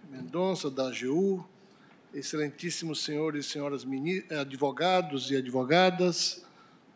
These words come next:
servidores presentes. Trata-se de uma ação direta de inconstitucionalidade proposta pela minha eminente antecessora,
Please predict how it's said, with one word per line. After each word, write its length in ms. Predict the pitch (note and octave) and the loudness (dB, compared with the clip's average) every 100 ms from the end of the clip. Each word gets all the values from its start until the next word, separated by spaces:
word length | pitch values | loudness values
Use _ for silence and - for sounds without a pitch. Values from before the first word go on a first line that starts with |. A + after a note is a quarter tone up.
| - - | -20 -20
servidores 840 | - B2 B2 A2+ D#3+ F#3 F3+ D#3+ | -14 -10 -10 -4 0 2 2 0
presentes. 1040 | - C#3 B2 B2+ F3 F3+ E3+ F#3 - - - - - - - - - - - - _ - - _ _ _ - | -6 -8 -6 0 0 0 -4 -6 -4 -6 -10 -20 -20 -20 -20 -20 -20 -20 -20 -20 _ -20 -20 _ _ _ 0
Trata-se 520 | A#3 A#3+ A#3 - G3 | 2 2 0 -2 -2
de 200 | E3 F3 | 0 2
uma 500 | E3+ D#3+ D3 C3 C#3+ - - - - - - - | 4 6 4 2 -4 -14 -20 -20 -20 -20 -20 -12
ação 360 | - D3+ - D#3+ | -6 -2 2 2
direta 400 | D#3 C3+ C3+ C#3 | 2 0 0 -2
de 100 | B2+ | -4
inconstitucionalidade 1160 | B2 - B2+ - B2+ B2 A#2+ A#2 C#3+ C3+ A2 - - - - - - | -4 -4 -4 -4 -4 -4 -4 4 4 4 0 -12 -20 -20 -20 -20 -6
proposta 560 | D3+ C3+ D3 C#3 - C3+ | -4 -2 0 0 0 -6
pela 300 | C#3+ C3+ C3 | -2 -2 0
minha 360 | C3 C3 C3 | 2 2 0
eminente 460 | C3 C3 B2+ B2 B2+ | 0 0 0 -2 -6
antecessora, 720 | - A#2 B2 - E3 C#3+ | -8 -6 -4 2 4 2